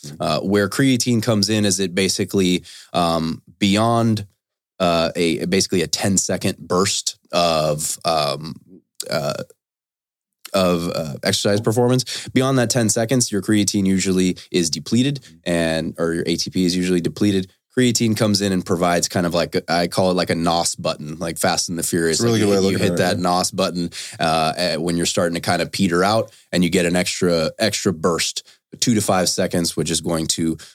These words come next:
Speaker 2: uh, you know, as you mentioned, Jeff, a couple more reps, a little bit more volume, more volume you put in, more stimulus,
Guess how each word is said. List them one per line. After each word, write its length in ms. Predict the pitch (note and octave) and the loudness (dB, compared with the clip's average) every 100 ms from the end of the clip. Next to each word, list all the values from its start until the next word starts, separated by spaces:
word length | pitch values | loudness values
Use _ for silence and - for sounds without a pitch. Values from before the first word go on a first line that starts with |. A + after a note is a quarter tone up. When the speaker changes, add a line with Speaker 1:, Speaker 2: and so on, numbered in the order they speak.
| _ | _
Speaker 2:
uh, 360 | E2+ D2 C2+ - _ | -4 -2 -2 -6 _
you 80 | D#2 | -8
know, 80 | D#2 | -4
as 160 | E2 E2+ | -2 -2
you 80 | E2 | -2
mentioned, 320 | E2 - E2 | -2 -2 -2
Jeff, 200 | E2 - | -2 0
a 240 | D2 C2 | -2 -2
couple 300 | D2+ G#2+ G2+ | -2 -2 0
more 260 | G2 F#2 F2 | 2 2 2
reps, 600 | F#2+ A2+ G#2+ - - - | 2 2 0 -4 -6 -8
a 180 | - D#2 | -6 -4
little 260 | F2 F#2+ F#2+ | 0 2 2
bit 160 | F2 | 0
more 260 | E2+ F2+ E2+ | 0 2 2
volume, 600 | E2+ G2+ G#2 G2+ G2 F#2+ - _ | 2 2 2 2 2 0 -4 _
more 160 | - F2 | -2 0
volume 380 | E2+ F2 E2 D#2+ | 2 2 0 -2
you 80 | D#2 | -4
put 180 | F2 E2 | 0 0
in, 180 | E2+ | 0
more 240 | E2+ F2 F#2 | 0 0 0
stimulus, 760 | - E2+ E2 D#2 D2 - - | 0 -2 -2 -2 -2 -2 -6